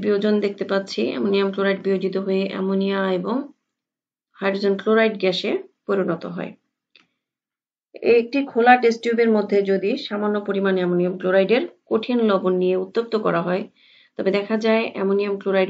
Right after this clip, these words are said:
উত্তাপে বিয়োজিত হয়ে অ্যামোনিয়া গ্যাস এবং হাইড্রোজেন ক্লোরাইড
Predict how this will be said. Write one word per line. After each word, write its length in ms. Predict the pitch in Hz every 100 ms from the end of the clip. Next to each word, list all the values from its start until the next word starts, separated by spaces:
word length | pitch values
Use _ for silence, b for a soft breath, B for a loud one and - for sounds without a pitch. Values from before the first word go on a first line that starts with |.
| 190
উত্তাপে 280 | 190 190 190
বিয়োজিত 320 | 185 180 185 190 202
হয়ে 180 | 208 320 - _ _ -
অ্যামোনিয়া 340 | 214 190 185 185
গ্যাস 140 | 226 247
এবং 120 | 214 196
হাইড্রোজেন 340 | 190 185 190 185
ক্লোরাইড 280 | 190 196 175